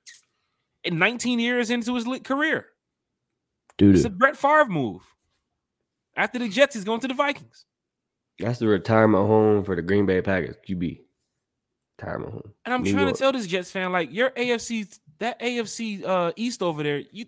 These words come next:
Speaker 1: it's not that easy as you think 'cause you got Rodgers.
Speaker 2: But those quarterbacks are stacked on the A F C, bro.
Speaker 1: You have to play Josh Allen twice a year with that Bills team.
Speaker 2: Yeah.
Speaker 1: You have to play the Dolphins with that new defense over there too as well.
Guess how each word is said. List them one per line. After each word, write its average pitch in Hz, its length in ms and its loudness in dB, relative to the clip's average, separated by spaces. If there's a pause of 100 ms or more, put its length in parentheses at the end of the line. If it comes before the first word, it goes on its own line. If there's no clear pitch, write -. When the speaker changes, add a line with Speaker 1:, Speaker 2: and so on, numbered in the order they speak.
Speaker 1:
it's - 160 -8
not 285 240 -10
that 175 160 -2
easy 208 280 -8
as 127 120 -8
you 127 80 -6
think 254 320 -4
'cause 139 160 -6
you 127 60 -8
got 135 200 0
Rodgers. 165 560 -6 (420)
Speaker 2:
But 110 120 2
those 113 140 4
quarterbacks 123 600 0
are 104 60 -2
stacked 120 480 0
on 107 100 2
the 104 60 2
A 95 240 -2
F 87 140 -6
C, 78 180 -6
bro. - 100 -6
Speaker 1:
You 247 160 0
have 262 460 -2
to 202 100 -4
play 156 540 -4 (280)
Josh 202 420 0
Allen 180 320 -2
twice 202 360 -2
a 143 60 -6
year 180 200 0
with 147 140 -2
that 131 220 -4
Bills 151 260 -4
team. 90 240 -16 (460)
Speaker 2:
Yeah. 92 380 -6
Speaker 1:
You 185 140 -4
have 240 460 -2
to 180 100 -6
play 202 260 -2
the 156 120 -2
Dolphins - 600 -4 (300)
with 170 240 -2
that 156 160 0
new 170 220 0
defense 143 480 -6
over 123 160 -6
there 127 120 -4
too 151 240 -6
as 147 120 -8
well. 175 280 -8